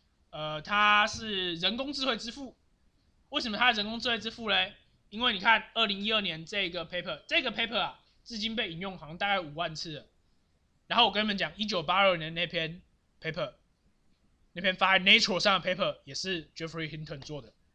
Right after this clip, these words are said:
好不好？所以他是人工智慧之父，大家记住这个名字啊，这人很厉害了。呃，上博士班的时候，你会发现一天到晚都在看他这样子，你会发现人工智慧领域啊，有名的名字就那几个。好，这样，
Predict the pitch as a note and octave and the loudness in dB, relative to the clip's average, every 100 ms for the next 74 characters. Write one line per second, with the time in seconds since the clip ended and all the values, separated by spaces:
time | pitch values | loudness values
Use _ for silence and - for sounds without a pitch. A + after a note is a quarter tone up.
0 | _ _ _ _ _ - C#3+ F3+ D#3+ - | _ _ _ _ _ -4 2 4 2 -4
1 | E3+ E3+ F#3 G3 F#3+ E3 E3 F3 F3 F#3 | -2 0 0 0 -2 -2 -6 -8 -6 -6
2 | E3 D#3 E3+ C3+ - A3 C4 E4 D#4+ A#3 | -6 -10 -14 -12 -2 0 2 -2 -8 -4
3 | G#3 E3+ D3+ D3 B2 _ _ _ _ _ | -2 -4 -8 -10 -12 _ _ _ _ _
4 | G#3+ F#3 E3 D3 D#3+ D#3+ C3 - _ _ | -4 -4 -4 -8 -4 -2 -4 -10 _ _
5 | _ - G3+ G3 F#3 F3+ - - B3 G#3+ | _ 0 6 8 8 4 -12 -4 -4 -2
6 | G3+ G#3+ A3 G#3 G3+ G3 E3+ F#3 F#3 G3 | -4 0 0 0 -4 -4 -6 -4 -4 -4
7 | G3+ F3+ E3+ C#3+ D3 D#3 C#3 C#3 C3+ C#3 | -6 -4 -4 -6 -10 -10 -12 -14 -14 -16
8 | A#2+ _ _ _ F3+ G3+ A3 G#3+ G3 G#3+ | -18 _ _ _ -6 0 0 0 -6 -8
9 | A3+ G#3+ F3+ D#3 F#3 D#3 B2 _ _ - | -4 -4 -4 -6 -6 -6 -8 _ _ -4
10 | G3 F#3+ F#3+ B3 G#3 F#3+ F#3 G3+ G3+ F3 | -2 -2 0 0 0 -4 -6 -4 -4 -4
11 | C#3 - _ _ _ _ _ _ _ _ | -10 -16 _ _ _ _ _ _ _ _
12 | _ _ _ _ _ _ - E3+ C4 A#3 | _ _ _ _ _ _ -12 4 6 6